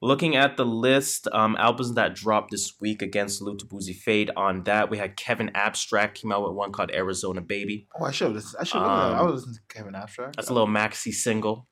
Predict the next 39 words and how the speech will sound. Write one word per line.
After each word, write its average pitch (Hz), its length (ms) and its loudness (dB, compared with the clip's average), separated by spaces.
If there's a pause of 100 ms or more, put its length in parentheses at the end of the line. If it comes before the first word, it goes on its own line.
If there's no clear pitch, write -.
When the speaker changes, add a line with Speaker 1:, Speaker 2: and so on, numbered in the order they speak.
Speaker 2:
I 165 60 -8
listened 123 200 -12
to 110 100 -14
him 104 120 -14
Speaker 1:
Um, 110 540 4
so 101 160 -4
it's, 98 100 -2
like, 98 140 -2
three 107 160 -4
songs. 101 400 -2 (560)
Uh, 117 320 10
Anderson 123 340 4
.Paak 120 280 2
came 123 140 -2
out 113 100 6
with 107 100 4
one, 110 120 6
of 104 120 -2
course, 110 260 2
Ventura. 101 640 2
That 104 180 2
was 98 120 -2
obviously 98 320 -2
the 95 100 -6
big 98 300 -4
release 92 320 -4
for 98 160 -4
the 92 80 -2
week. 117 260 0 (640)
Um, 110 960 4 (1000)
apparently 120 440 0
Miguel 110 480 2
came 110 240 -2
out 107 180 2
with 104 100 2
one 113 260 0 (580)
Speaker 2:
Oh, 101 140 -10
he 92 140 -14
did? 98 240 -10